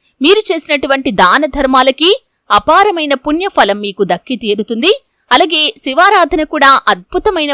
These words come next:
ఫలితాలను మీకు ఇస్తుంది. చూశారు కదండి, మేషరాశి వారికి రేపు అమావాస్య రోజు దినఫలాలు ఏ విధంగా కనిపిస్తున్నాయి, అలాగే భయంకరమైన వార్తను దేన్ని వినబోతున్నారు, ఏ అంశాల్లో జాగ్రత్తగా ఉండాలి,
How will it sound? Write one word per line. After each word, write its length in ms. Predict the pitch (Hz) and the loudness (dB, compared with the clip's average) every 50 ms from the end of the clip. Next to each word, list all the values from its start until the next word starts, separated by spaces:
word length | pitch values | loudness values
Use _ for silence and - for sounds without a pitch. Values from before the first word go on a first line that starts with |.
| 262 | -2
ఫలితాలను 500 | - 185 180 190 185 226 214 202 208 202 196 190 | -2 -2 -2 -2 0 0 0 0 0 -4 -8 -12
మీకు 160 | 180 175 - 190 180 | -12 -8 -6 -6 -6
ఇస్తుంది. 360 | 185 - - 226 208 208 214 - _ _ - | -6 -8 -12 -12 -8 -8 -8 -8 _ _ -10
చూశారు 300 | 277 277 - 294 269 262 | -8 -2 0 2 2 2
కదండి, 280 | 277 269 277 269 302 392 554 539 _ _ _ _ _ _ - - | 2 0 0 2 2 0 0 -2 _ _ _ _ _ _ -4 -2
మేషరాశి 480 | 294 359 - 415 403 339 311 311 - 302 | -2 -2 0 0 -2 -2 -2 -2 0 0
వారికి 280 | 302 294 294 - 330 381 480 523 _ _ _ _ - 247 | 0 0 0 0 0 -2 -2 -4 _ _ _ _ -4 -2
రేపు 220 | 285 359 403 - 392 349 240 | -2 -2 -2 -2 0 0 0
అమావాస్య 500 | 214 247 294 330 359 339 339 - - 320 294 | 0 -2 -2 0 0 0 0 0 -2 -4 -4
రోజు 220 | 285 262 269 285 277 277 - - 190 | -4 -6 -6 -8 -10 -10 -10 -6 -4
దినఫలాలు 460 | 233 254 302 - 330 294 254 254 240 226 180 | -4 -2 -2 0 0 2 2 2 0 -2 -4
ఏ 40 | 185 180 | -6 -8
విధంగా 280 | 190 - 202 202 196 202 196 - | -8 -10 -8 -4 -4 -4 -2 -4
కనిపిస్తున్నాయి, 640 | 277 285 - 254 226 - - 247 254 262 294 403 494 - _ _ _ _ - 247 | -8 -8 -8 -12 -12 -10 -6 -2 0 0 0 0 -2 -6 _ _ _ _ -2 0
అలాగే 260 | 269 349 330 381 403 339 330 - - 202 | 0 2 2 0 0 0 -2 -4 -4 -2
భయంకరమైన 580 | 226 208 254 330 349 - 415 381 339 320 311 294 269 233 | -2 0 0 -2 -2 -2 -2 -2 -2 -4 -4 -2 0 2
వార్తను 440 | 208 208 240 - - 277 254 254 254 254 - - 196 185 | 2 2 0 -2 -2 -4 -2 -2 -4 -6 -10 -10 -6 -2
దేన్ని 260 | 226 247 294 349 370 269 | -2 0 0 0 -2 -4
వినబోతున్నారు, 580 | 247 202 180 170 190 196 - 208 208 208 214 - _ _ _ _ _ _ - 247 | -4 -6 -6 -6 -6 -6 -4 -4 -2 -2 -2 -4 _ _ _ _ _ _ -2 0
ఏ 20 | 294 330 349 | 0 0 0
అంశాల్లో 400 | 339 339 - 359 359 349 311 277 233 208 | -2 -6 -6 -2 0 0 0 0 2 2
జాగ్రత్తగా 500 | 180 170 180 190 196 190 - 208 196 202 196 190 | 2 2 0 -2 -4 -4 -2 0 2 0 0 0
ఉండాలి, 260 | 185 202 196 202 196 | 0 0 0 0 -2